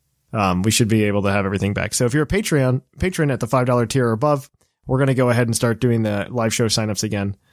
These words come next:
I apologize to the people that were on the show pr-, that were scheduled prior. It was, it was my schedule that missed, messed everything up. Finally, if you want to, uh, get more content, we can go over to YouTube where you can catch up on some missed Twitch streams if you missed anything. Like, we did a cool Pokemon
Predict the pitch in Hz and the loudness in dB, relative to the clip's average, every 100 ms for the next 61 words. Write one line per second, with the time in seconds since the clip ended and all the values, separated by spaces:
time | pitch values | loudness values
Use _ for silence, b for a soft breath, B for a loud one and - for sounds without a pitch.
0 | b b - 110 110 127 120 117 113 - | b b -12 -8 -4 -4 -2 -2 -2 -2
1 | 110 95 117 110 104 85 101 101 98 - | -2 0 2 2 0 0 0 0 -2 0
2 | 104 98 - - - 120 104 107 98 131 | 0 0 -2 -4 -2 -2 -2 -2 0 2
3 | 110 110 - 104 101 101 - b b 131 | 2 0 0 0 0 -4 -8 b b 2
4 | 127 113 135 117 120 113 117 104 104 85 | 2 2 2 4 4 4 2 2 0 0
5 | 104 - - - 113 98 104 95 87 82 | 0 0 -2 -4 -2 -2 -2 -2 -2 -4
6 | - _ _ _ _ - 175 180 180 170 | -6 _ _ _ _ -4 0 2 2 0
7 | - _ _ _ - 151 160 156 165 - | -6 _ _ _ -4 -2 0 0 0 0
8 | 156 143 123 127 151 151 135 165 147 131 | 0 0 0 -2 -2 0 0 0 0 0
9 | 143 135 131 143 135 143 135 120 120 160 | 0 0 0 0 2 0 2 0 0 0
10 | 139 131 131 120 120 113 - 131 139 135 | 0 0 0 0 0 -2 0 0 0 0
11 | 127 113 120 120 113 - _ _ - 127 | 0 0 0 0 -2 -6 _ _ -6 -2
12 | - 113 113 139 - 117 107 107 101 101 | -2 -2 -2 -2 -2 -2 -2 0 0 -2
13 | 107 117 113 135 135 123 107 101 - 143 | -2 -2 0 2 2 4 2 -2 0 0
14 | 120 - 123 127 113 107 101 | 0 -2 -6 -4 -8 -6 -8